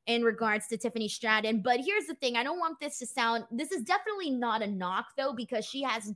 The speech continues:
legitimately had the best, she has had the best growth when it comes to the women on the N X T roster. Like, I don't know if anybody else has had the improvement that Tiffany Stratton has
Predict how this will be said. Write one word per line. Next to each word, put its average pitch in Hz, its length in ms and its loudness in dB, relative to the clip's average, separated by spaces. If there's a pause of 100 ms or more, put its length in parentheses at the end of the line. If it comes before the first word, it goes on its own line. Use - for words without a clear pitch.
legitimately 233 720 0
had 190 320 -2 (380)
the 214 320 0
best, 208 520 -2 (200)
she 381 260 0
has 359 160 2
had 285 300 0
the 208 240 -2
best 214 420 -2
growth 185 520 0 (360)
when 262 160 -2
it 254 140 0
comes 233 380 -4
to 247 120 -8
the 208 100 -4
women 208 440 -2 (320)
on 220 300 2
the 220 180 -4
N 208 120 -4
X 202 160 -8
T 220 140 -8
roster. 180 480 -2
Like, 202 180 0 (140)
I 226 140 6
don't 285 220 0
know 269 220 0
if 240 160 -2
anybody 226 420 0
else 202 200 0
has 185 140 -8
had 196 280 -2
the 208 120 -6
improvement 226 800 -4
that 190 240 0
Tiffany 214 260 -2
Stratton 196 400 0
has 185 160 -2